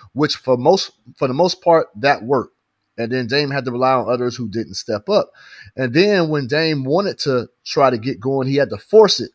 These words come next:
because they were getting the ball out of his hands. I mean, look, just look at the, look at the two games against the Bucks last year, the year before that.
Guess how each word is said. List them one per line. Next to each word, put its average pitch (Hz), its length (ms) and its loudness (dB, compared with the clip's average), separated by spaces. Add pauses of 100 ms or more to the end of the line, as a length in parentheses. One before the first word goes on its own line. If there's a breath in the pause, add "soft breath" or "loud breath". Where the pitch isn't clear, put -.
because 117 320 -4
they 135 80 0
were 127 120 0
getting 127 180 -8
the 117 80 -8
ball 123 280 2
out 117 80 2
of 104 60 -6
his 104 120 -10
hands. 127 280 -8 (280 soft breath)
I - 80 -2
mean, 202 240 0
look, 165 260 2
just 190 240 -6
look 185 240 -2
at 170 140 -2
the, 131 240 -2 (180)
look 185 240 -2
at - 80 -12
the 143 80 -6
two 185 240 -6
games 147 400 -2
against 123 240 -8
the 120 60 -8
Bucks 127 420 -2 (560)
last 127 380 0
year, 71 220 -14 (760)
the 110 80 -12
year 139 160 0
before 127 320 -4
that. 107 220 -2